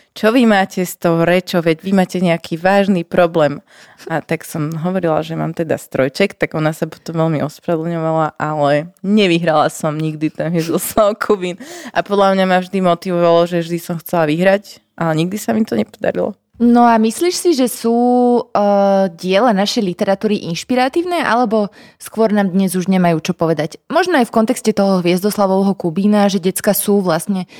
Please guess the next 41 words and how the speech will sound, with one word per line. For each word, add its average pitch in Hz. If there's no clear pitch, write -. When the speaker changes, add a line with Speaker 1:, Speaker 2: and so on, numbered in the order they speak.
Speaker 2:
viac 226
menej 208
nútené 185
sa 196
týchto, 190
e, 185
recitačných 185
súťaží 185
zúčastňovať. 214
Ale 214
zase 269
na 240
druhej 254
strane 240
aspoň 240
tak 226
to 226
troška 240
hlbšie 226
ako 190
keby 196
s-, -
pričuchli 190
k -
tej 156
literatúre. 143
Speaker 1:
Možno 247
to 233
nahradza 208
a 190
v 202
niečom 202
aj 185
to, 185
že 185
my 180
nemáme 185
speech -
class, 156
akože 175
nemáme 170